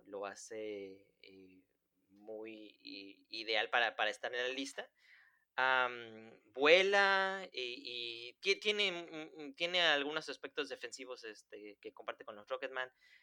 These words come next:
eh, por lo que no es trivial removerlo. Así que, este, en mi, en, en, en, en mi humilde opinión, eh, es, es un modelo, eh,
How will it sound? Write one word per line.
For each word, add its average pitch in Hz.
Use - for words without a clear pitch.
eh, 113
por 117
lo 113
que 131
no 135
es 127
trivial 113
removerlo. 202
Así 113
que, 117
este, 101
en 117
mi, 185
en, 135
en, 117
en, 110
en 113
mi 117
humilde 120
opinión, 135
eh, 104
es, -
es 107
un 113
modelo, 113
eh, 101